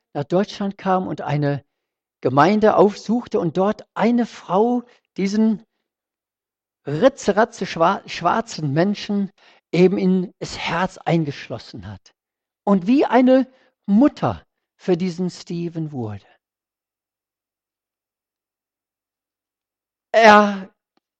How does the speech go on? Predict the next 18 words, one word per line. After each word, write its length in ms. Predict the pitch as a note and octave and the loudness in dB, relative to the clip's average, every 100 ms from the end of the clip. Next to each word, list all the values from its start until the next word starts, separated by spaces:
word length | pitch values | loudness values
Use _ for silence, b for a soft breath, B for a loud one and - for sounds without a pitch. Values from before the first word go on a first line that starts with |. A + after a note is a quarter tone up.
| - | 0
ist 180 | A3 - | 2 4
im 100 | F#3 | 2
Glauben 340 | D#3+ G3+ G#3+ | 6 6 6
gewachsen, 600 | G#3 B3+ C4+ - C#4+ C#4+ - _ | 4 4 2 -6 -4 -4 -6 _
er 200 | F3 F3+ | 4 4
ist, 240 | F#3+ - E3 | 2 -6 -4
hat 240 | F#3+ - | -4 0
dann, 300 | F3 F3 D#3+ _ b b | 0 0 -2 _ b b
ist 140 | F3+ | 0
nach 160 | G3+ - | 2 2
Kishona 460 | F3 A#3 C#4 C#4 G#3+ | 0 0 2 2 0
gegangen, 460 | G#3+ G#3 G#3+ G3 | 0 0 -2 -2
hat 200 | D#3+ - | -4 0
Ausbildung 580 | G#3+ A#3+ - G#3+ G#3+ G3+ | 0 0 -2 -4 -4 -4
gemacht 480 | G3+ F#3+ F3+ _ _ _ _ _ _ _ _ _ _ | -2 -4 -6 _ _ _ _ _ _ _ _ _ _
und 160 | - F#3+ | -2 -2
ist 240 | G3+ - | -2 0
dann 240 | D#3+ D#3+ | 2 0